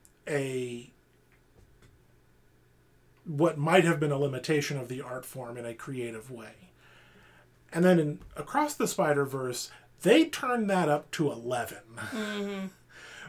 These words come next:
Speaker 1: Because each different Spider-Person's world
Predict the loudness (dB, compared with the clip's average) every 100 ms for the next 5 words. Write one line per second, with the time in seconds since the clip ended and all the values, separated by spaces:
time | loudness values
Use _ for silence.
0 | 2 4 6 8 10 10 6 0 2 6
1 | 6 4 0 6 6 6 0 0 -4 -2
2 | 4 4 4 2 0 0 -4 -6 -8 0
3 | 4 6 4 2 -2